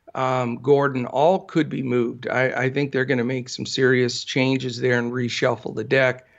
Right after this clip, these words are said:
So, you know, unfortunately, today and tomorrow, uh, we're gonna have to really, really watch and be careful with,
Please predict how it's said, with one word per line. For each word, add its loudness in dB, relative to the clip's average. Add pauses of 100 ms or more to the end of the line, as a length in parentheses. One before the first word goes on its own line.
(560)
So, 4
you -2
know, -2 (260)
unfortunately, -2 (120)
today 0
and -6
tomorrow, -2 (520)
uh, -4 (200)
we're -2
gonna 4
have 2
to -4
really, 0
really 0
watch -2 (180)
and -6
be -6
careful 0
with, -2